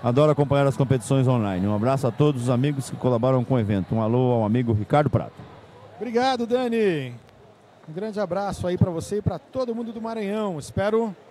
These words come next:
Speaker 2: poder tá levando a minha clínica de natação da C B D A e da fina aí pro seu estado em breve. Sabe, Durval, que eu já estive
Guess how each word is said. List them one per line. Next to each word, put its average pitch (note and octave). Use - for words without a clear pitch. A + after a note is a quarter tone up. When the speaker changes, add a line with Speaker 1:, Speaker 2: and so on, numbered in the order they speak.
Speaker 2:
poder G3
tá G#3
levando G3
a -
minha G3+
clínica A3
de F3+
natação G3
da F#3+
C F#3+
B F3+
D F#3
A G3
e F#3+
da G3
fina G3+
aí G3
pro -
seu G3
estado G3
em G#3
breve. D#3+
Sabe, F3+
Durval, E3
que D#3+
eu -
já E3
estive D#3